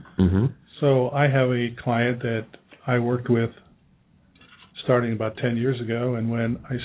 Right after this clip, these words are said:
Speaker 2: started working with them, they had twenty employees, and today they have seventeen hundred. So the S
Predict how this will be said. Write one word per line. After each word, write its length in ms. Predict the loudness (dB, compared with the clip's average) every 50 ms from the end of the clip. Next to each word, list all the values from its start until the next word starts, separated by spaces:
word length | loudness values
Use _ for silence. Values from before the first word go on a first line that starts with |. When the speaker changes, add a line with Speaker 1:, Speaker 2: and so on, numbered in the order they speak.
| -10 -6
Speaker 2:
started 280 | -2 0 0 0 0 -2
working 300 | -4 -6 -6 -4 -4 -4
with 120 | -4 -2
them, 160 | -2 -2 0
they 120 | 0 0 0
had 180 | 0 -2 -2 0 2
twenty 220 | 2 4 4 4
employees, 560 | 2 0 -2 -2 -4 -2 -2 0 0 -2 -2 -4 -8 _ _ _ _ _ _ _ _ _ _ _ _ _ _ _ _ _ _ _ _ -4
and 120 | -2 -2 0
today 300 | 2 2 4 4 4 4
they 200 | 2 2 0 -2
have 360 | -4 -4 -2 -2 -4 -4 -6 -8 -14 -12 -6 -4
seventeen 460 | -2 -2 -2 -4 -4 -4 -6 -6 -6
hundred. 400 | -2 -2 0 0 0 -2 -6 -10 _ _ _ _ _ _ _ _ _ _ _ _ _ _ _ _ -10 -2 0
So 420 | 2 4 4 4 4 2 0 -2 -6 _ _ _ _ _ _ _ _ _ _ _ _ _ _ _ _ _ _ _ _ -2
the 140 | 0 2 2
S 80 | 2